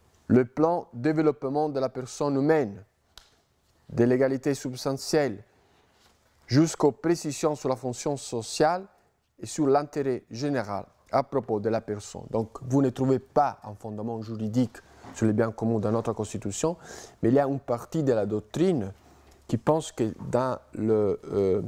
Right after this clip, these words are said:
l'ensemble des principes qui sont surtout dans la première partie de la Constitution,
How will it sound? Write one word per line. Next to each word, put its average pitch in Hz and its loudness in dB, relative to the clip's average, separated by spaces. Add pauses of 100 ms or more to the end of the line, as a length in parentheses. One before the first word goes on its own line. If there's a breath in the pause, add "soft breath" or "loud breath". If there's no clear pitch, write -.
(840)
l'ensemble 120 0 (640 soft breath)
des 113 4
principes 120 -2
qui 104 -6
sont 139 0
surtout 113 -2
dans 120 2
la 107 0
première 113 0
partie - -2
de 113 2
la 107 0
Constitution, 113 -4